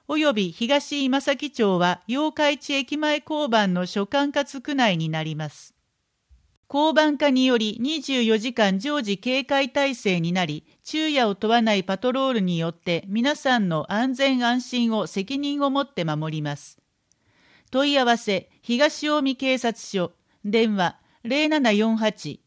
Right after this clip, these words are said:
二四の零一一零。市民ギャラリー、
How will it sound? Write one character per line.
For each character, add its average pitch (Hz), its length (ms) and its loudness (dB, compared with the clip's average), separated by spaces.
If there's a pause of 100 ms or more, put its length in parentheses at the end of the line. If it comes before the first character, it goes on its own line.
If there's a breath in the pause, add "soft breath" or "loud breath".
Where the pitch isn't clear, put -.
二 277 260 0
四 285 280 4
の 160 220 -2
零 269 320 2
一 180 300 -4
一 170 220 -6
零。 151 360 -4 (2000)
市 262 260 0
民 320 240 0
ギ 320 100 6
ャ 311 40 8
ラ 277 140 6
リ 165 360 -2
ー、 - 40 -20